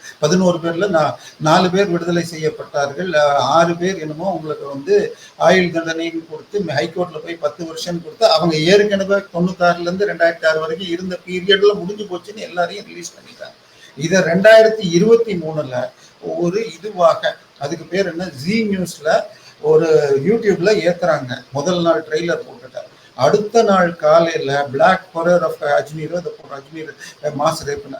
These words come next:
அந்த வீடியோவை டெலீட் பண்ண வச்சுட்டாங்க. ரெண்டாயிரத்தி இருபத்தி மூணுல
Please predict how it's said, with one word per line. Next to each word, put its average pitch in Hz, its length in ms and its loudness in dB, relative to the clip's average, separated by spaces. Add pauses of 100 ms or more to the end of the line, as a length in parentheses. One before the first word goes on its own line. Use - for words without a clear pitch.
(100)
அந்த 151 300 0
வீடியோவை 180 640 -2
டெலீட் 165 320 -6
பண்ண 143 220 -14
வச்சுட்டாங்க. 131 500 -12 (400)
ரெண்டாயிரத்தி 175 680 2
இருபத்தி 190 440 -4
மூணுல 139 580 -6